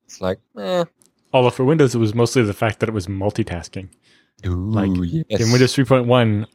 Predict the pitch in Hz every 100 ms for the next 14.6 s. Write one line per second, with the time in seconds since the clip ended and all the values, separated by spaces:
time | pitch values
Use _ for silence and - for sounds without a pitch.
0 | - 113 120 113 107 113 113 104 98 135
1 | 123 101 - 104 101 98 - 98 92 104
2 | 87 80 - 117 98 95 95 90 - -
3 | - 110 82 82 - - - - - _
4 | 104 87 85 110 - _ 107 92 85 -
5 | - - _ _ - 98 92 90 95 98
6 | 101 - 90 - 185 139 95 87 - _
7 | - - 101 90 - - 131 123 113 101
8 | - 139 120 117 101 110 170 208 147 -
9 | - - - - - _ _ _ _ -
10 | 98 139 98 - _ _ - - 151 214
11 | 196 151 175 180 - 180 175 123 120 107
12 | 107 135 147 113 98 110 156 131 127 113
13 | - 95 120 151 151 143 - 127 135 151
14 | 160 151 160 165 165